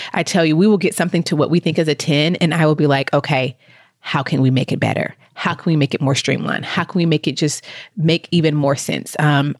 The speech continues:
always that perfecting and progressing. Because as the business grows, the thing that worked two days ago, two weeks ago, two years ago, it doesn't, it doesn't work with what you have right now. Um, but that was another part that I realized was really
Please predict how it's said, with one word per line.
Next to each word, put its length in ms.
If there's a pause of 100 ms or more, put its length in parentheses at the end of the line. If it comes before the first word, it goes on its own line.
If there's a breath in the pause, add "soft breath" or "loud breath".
(100)
always 280
that 280
perfecting 720
and 200
progressing. 720 (680)
Because 180
as 120
the 80
business 280
grows, 480 (320 loud breath)
the 80
thing 180
that 120
worked 180
two 140
days 220
ago, 360
two 180
weeks 220
ago, 300 (100)
two 140
years 240
ago, 240
it 120
doesn't, 400 (120)
it 100
doesn't 320 (100)
work 220
with 100
what 120
you 80
have 180
right 120
now. 260 (360 loud breath)
Um, 480
but 200
that 180
was 160
another 280
part 280
that 160
I 60
realized 480
was 260
really 580